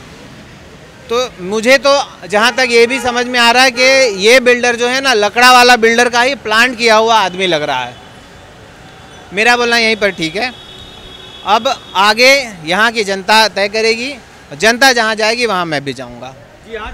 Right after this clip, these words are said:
Speaker 2: सही बात है, क्योंकि जनता, public का majority जिस तरफ होगा, उसी तरफ सभी लोग का झुकाव भी होगा। लेकिन एक तरफ ये भी देखना होगा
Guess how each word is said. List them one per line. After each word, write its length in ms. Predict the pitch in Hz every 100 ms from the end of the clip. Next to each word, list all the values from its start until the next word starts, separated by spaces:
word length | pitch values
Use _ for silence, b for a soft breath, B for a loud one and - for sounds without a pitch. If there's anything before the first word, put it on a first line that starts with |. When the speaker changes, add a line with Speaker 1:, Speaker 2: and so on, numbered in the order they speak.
| -
Speaker 2:
सही 140 | 202 220
बात 220 | 220 214
है, 100 | 226
क्योंकि 260 | 226 202
जनता, 380 | 196 202 180 220
public 480 | 202 190 175 220 226
का 120 | 226
majority 380 | 202 196 190 226
जिस 220 | 196 208
तरफ 200 | 202 196
होगा, 320 | 190 185 196 214 - - -
उसी 200 | 165 220
तरफ 300 | 208 208 -
सभी 180 | 175 220
लोग 240 | 220 -
का 100 | 214
झुकाव 380 | 160 156 196 214
भी 100 | 208
होगा। 360 | 190 170 196 208 B B
लेकिन 460 | 175 180 233 254 254 - - 185
एक 120 | 208
तरफ 260 | 226 226 202
ये 100 | 233
भी 120 | 247
देखना 280 | 220 196 226
होगा 460 | 190 170 196 240